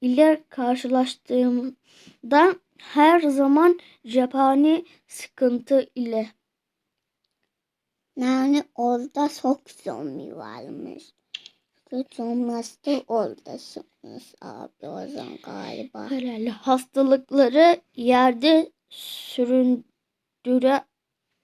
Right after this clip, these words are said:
Speaker 1: süründürken gördüğünde yerden kalk-, kalkamadan önce on-, onları vurmalısın. Bu.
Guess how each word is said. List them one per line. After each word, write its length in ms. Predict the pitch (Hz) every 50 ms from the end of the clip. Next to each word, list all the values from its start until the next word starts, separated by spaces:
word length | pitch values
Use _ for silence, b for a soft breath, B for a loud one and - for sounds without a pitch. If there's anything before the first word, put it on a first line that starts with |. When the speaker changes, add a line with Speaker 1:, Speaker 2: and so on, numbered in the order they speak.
| _ _ b b b b b b b _ _ b b b b b b b b b _ _ _ _ _ _ _
Speaker 1:
süründürken 1500 | - - - - 254 254 254 262 269 269 269 269 262 247 - - 220 254 262 269 254 262 - - 262 269 294 330 349 - b b b b b b b b b b -
gördüğünde 840 | 226 226 247 240 240 240 240 226 240 254 247 247 240 247 240 262
yerden 840 | 285 294 294 277 262 262 247 247 247 247 240 226 254 269 277 285 277
kalk-, 320 | 262 - - 262 262 - - _ _ _ _ _ _ _ _ _
kalkamadan 760 | - 233 233 240 240 - 277 262 254 240 247 - 254 262 254
önce 500 | 247 240 233 226 220 233 285 302 311 311 B B B B B _
on-, 340 | - 240 240 240 247 - _ _ _ _ _ _
onları 600 | 233 240 240 240 240 247 247 247 247 269 294 294
vurmalısın. 1080 | 277 247 233 240 254 254 254 247 247 247 247 247 254 254 254 - 240 233 233 226 - _ _ _ _ _ _ _ _ _ _ _ _ _ _ -
Bu. 380 | 220 214 220 240 233 226 -